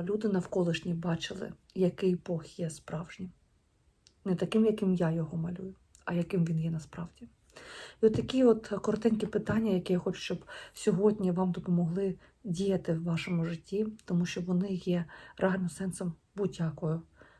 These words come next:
віруючої людини і є фундаментом. Давайте про це молитися.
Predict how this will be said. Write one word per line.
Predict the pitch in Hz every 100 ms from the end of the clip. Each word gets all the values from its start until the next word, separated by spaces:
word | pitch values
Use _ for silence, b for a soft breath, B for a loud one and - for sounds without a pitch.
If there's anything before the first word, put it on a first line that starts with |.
| -
віруючої | 185 175 - 180 170
людини | 170 170 208 220 175 170 _
і | - 165 165
є | 165
фундаментом. | 170 170 156 156 175 175 190 185 _ _ _ _ _ -
Давайте | 165 165
про | - 160
це | -
молитися. | 160 156 - - - 214